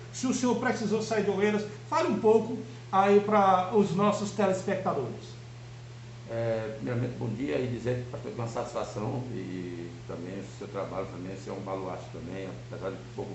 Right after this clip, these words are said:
Speaker 2: tempo aqui, mas tá, tá sendo referência pelo trabalho sério, pelo trabalho honesto que o senhor vem desenvolvendo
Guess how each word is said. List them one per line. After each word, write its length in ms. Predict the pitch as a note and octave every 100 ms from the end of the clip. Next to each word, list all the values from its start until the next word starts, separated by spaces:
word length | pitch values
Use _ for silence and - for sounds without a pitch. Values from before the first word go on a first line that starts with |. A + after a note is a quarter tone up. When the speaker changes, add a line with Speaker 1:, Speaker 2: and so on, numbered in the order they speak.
| -
Speaker 2:
tempo 220 | F#2 F2 -
aqui, 180 | F#2 F#2+
mas 180 | F#2 F2+ - - - - - - - - - -
tá, 80 | E2+ F2+
tá 80 |
sendo 240 | G2+ G2+ G2+
referência 560 | G2 F2+ F#2+ G2+ F#2+ -
pelo 160 | G2 F2+ F#2+
trabalho 300 | F2+ F#2 F#2 -
sério, 360 | F#2+ F#2 F#2 F#2 G2
pelo 140 | F#2
trabalho 280 | F#2+ F2+ F#2+
honesto 320 | F2+ F#2 -
que 60 | -
o 40 |
senhor 120 | G#2+
vem 140 | F#2 F2+ -
desenvolvendo 680 | - F#2 F2 E2 F2+ F#2 F2